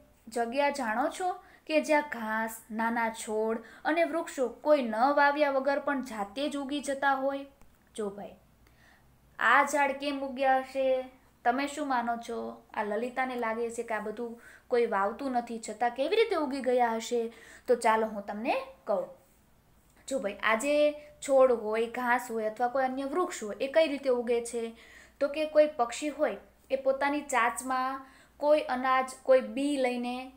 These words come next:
જતું હોય, કોઈ પણ વૃક્ષનું બી હોય, એ લઈને ઉડતું હોય અને ઉડતા ઉડતા એની ચાંચમાંથી પડી જાય, રસ્તામાં એ પડી જાય, તો જે જગ્યાએ પડ્યું હોય, જે જમીન ઉપર પડે, ત્યાં આ વૃક્ષ અમુક સમયે ત્યાં એ ઝાડ, વૃક્ષ કે ઘાસ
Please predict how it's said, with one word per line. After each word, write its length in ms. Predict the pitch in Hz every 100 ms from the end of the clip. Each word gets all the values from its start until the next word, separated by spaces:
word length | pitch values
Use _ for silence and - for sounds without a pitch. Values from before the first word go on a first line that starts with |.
| _
જતું 340 | - 269 277 226
હોય, 180 | 190 170 - _ _ -
કોઈ 120 | 254
પણ 240 | 262 254 214
વૃક્ષનું 380 | 233 - 226
બી 180 | 208 233
હોય, 220 | 226 247 226
એ 100 | 214
લઈને 300 | 214 214 220
ઉડતું 400 | 240 254 - 240
હોય 180 | 202 196 - -
અને 180 | 262 247
ઉડતા 380 | 220 247 - 392
ઉડતા 340 | 330 269 - 269
એની 220 | 269 269
ચાંચમાંથી 520 | 262 262 262 254 269 269
પડી 260 | 302 277
જાય, 320 | 208 202 180 214
રસ્તામાં 480 | 226 254 240 240
એ 20 | 226
પડી 280 | 226 233
જાય, 220 | 226 226 226 - - -
તો 60 | 277 269 269 -
જે 180 | 247 294 359
જગ્યાએ 420 | 302 262 269 262
પડ્યું 440 | 262 277 294 240 214
હોય, 280 | 202 202
જે 200 | 202 240
જમીન 320 | 233 226 247 247
ઉપર 200 | 254 240
પડે, 260 | 277 247 220
ત્યાં 260 | 226 214
આ 80 | 208
વૃક્ષ 280 | 220 240 -
અમુક 260 | - 269 285
સમયે 420 | 254 240 240 240 240 - _ _ -
ત્યાં 180 | 220 220
એ 60 |
ઝાડ, 380 | 214 220 226 233
વૃક્ષ 400 | 220 240 240 -
કે 100 | 226
ઘાસ 360 | 208 220 214